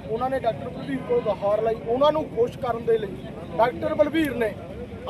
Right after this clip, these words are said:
ਅੱਜ ਸਾਡੇ ਸਾਬਕਾ ਸਰਪੰਚ ਨੂੰ ਬਿਨਾਂ ਵਜ੍ਹਾ ਚੱਕ ਆਖਦਾ ਪੁਲਿਸ ਤੋਂ ਚੌਂਕੀ ਬਿਠਾ ਰੱਖਿਆ। ਹੋ ਸਕਦਾ ਹੋਣ ਵਾਲੇ, ਆਉਣ ਵਾਲੇ ਕੁਝ ਸਮੇਂ 'ਚ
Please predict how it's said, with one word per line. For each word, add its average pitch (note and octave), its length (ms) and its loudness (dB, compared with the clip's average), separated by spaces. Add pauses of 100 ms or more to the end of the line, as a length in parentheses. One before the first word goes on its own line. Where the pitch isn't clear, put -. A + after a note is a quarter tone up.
ਅੱਜ B3 160 0
ਸਾਡੇ A#3+ 340 4
ਸਾਬਕਾ A3 420 0
ਸਰਪੰਚ A3+ 440 -4
ਨੂੰ A3+ 160 -4 (680)
ਬਿਨਾਂ C4 300 4
ਵਜ੍ਹਾ C4+ 260 4
ਚੱਕ A3+ 340 -2
ਆਖਦਾ A3 260 0
ਪੁਲਿਸ A3 280 -4
ਤੋਂ A#3 160 -4 (200)
ਚੌਂਕੀ B3 260 -4
ਬਿਠਾ A#3+ 260 0
ਰੱਖਿਆ। F#3+ 260 -4 (440)
ਹੋ C4+ 140 4
ਸਕਦਾ C4 400 0
ਹੋਣ A3+ 260 0
ਵਾਲੇ, A#3+ 220 0
ਆਉਣ A#3 160 0
ਵਾਲੇ A#3+ 160 0
ਕੁਝ A3+ 200 -2
ਸਮੇਂ G#3+ 280 -2
'ਚ G#3+ 100 -6